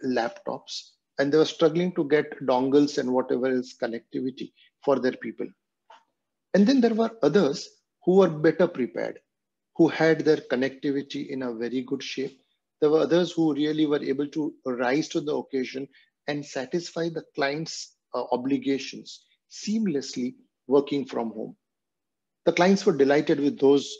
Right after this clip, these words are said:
service providers, and their business, of course, boomed, while those who took a lot of time to transition out from work from office to work from home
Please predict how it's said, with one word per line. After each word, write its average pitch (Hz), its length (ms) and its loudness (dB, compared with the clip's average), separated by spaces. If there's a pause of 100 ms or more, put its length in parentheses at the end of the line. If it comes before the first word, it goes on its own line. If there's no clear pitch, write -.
service 131 420 -6
providers, 131 560 -4
and 123 160 -6
their 127 140 -4
business, 120 360 -8
of 117 200 -12
course, 120 240 -8 (320)
boomed, 143 320 -2 (280)
while 131 240 0
those 151 440 -4
who 147 240 -8
took 147 100 -12 (280)
a 127 60 -8
lot 127 220 -6
of 143 220 -14
time 139 260 -6 (140)
to 131 180 -12
transition 123 640 -6 (500)
out 139 200 0
from 135 280 -4
work 135 340 -2
from 135 240 -6 (320)
office - 480 -8 (200)
to 139 80 -4
work 131 300 -2
from 120 260 -8
home 123 240 -8